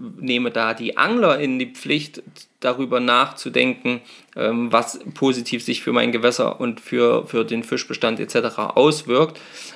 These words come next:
ähm, nehme ich eben auch alle anderen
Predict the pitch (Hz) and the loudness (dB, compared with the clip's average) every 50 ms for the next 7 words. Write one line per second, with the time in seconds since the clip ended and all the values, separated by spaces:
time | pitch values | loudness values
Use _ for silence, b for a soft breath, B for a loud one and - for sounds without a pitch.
0 | B B - 131 127 127 127 131 131 B B B B B - 123 131 131 135 - | B B 2 2 4 4 2 0 -4 B B B B B 0 2 2 2 2 0
1 | - - 131 120 107 - 170 - - - - - 127 - - - 202 226 269 330 | -2 -4 -2 -2 -2 -2 -2 -2 -2 -2 0 0 0 0 0 2 2 2 2 2
2 | 330 311 311 233 - 196 165 143 123 117 117 | 2 2 2 2 0 0 0 0 -2 -6 -10